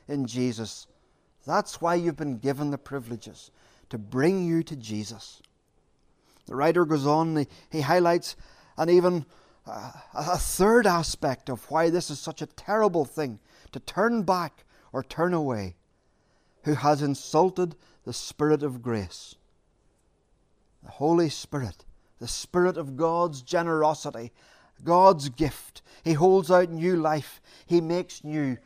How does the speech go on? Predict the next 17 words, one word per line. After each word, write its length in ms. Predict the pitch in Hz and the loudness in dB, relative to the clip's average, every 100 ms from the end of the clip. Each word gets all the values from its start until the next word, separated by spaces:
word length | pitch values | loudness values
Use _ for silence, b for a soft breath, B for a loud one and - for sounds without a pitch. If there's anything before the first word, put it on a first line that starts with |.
| b | b
He 140 | - 165 | -4 -2
brings 680 | 135 170 190 185 175 - b b b b b - | 0 -2 0 0 0 -4 b b b b b -10
salvation 840 | - 175 160 131 156 170 - 165 | -2 4 4 6 4 4 2 -2
which 240 | 156 - | -2 -6
Christ 420 | - 156 156 - - | -8 -2 -2 -4 -8
purchased 460 | - 175 - 151 | -2 -2 -4 -12
on 60 | 156 | -8
the 80 | 160 | -8
cross, 520 | - 147 143 127 - B B B | -6 -2 0 -2 -8 B B B
and 100 | 143 | -2
he 80 | 160 | 0
holds 420 | 123 196 226 220 | 2 4 4 4
it 100 | 208 | 2
out 220 | 160 202 | 2 2
as 100 | 185 | 2
a 60 | 175 | -4
gift. 440 | 147 147 - - | -4 -4 -6 -20